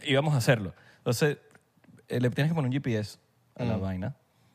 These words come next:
Speaker 1: En este caso, yo creo que le puedes poner un AirTag y ya con el
Speaker 2: Claro.
Speaker 1: AirTag vas relajadito.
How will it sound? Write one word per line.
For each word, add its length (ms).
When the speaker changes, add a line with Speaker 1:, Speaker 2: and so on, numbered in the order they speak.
Speaker 1:
En 100
este 220
caso, 260
yo 100
creo 140
que 80
le 60
puedes 120
poner 160
un 80
AirTag 440
y 100
ya 120
con 140
el 60
Speaker 2:
Claro. 160
Speaker 1:
AirTag 220
vas 280
relajadito. 640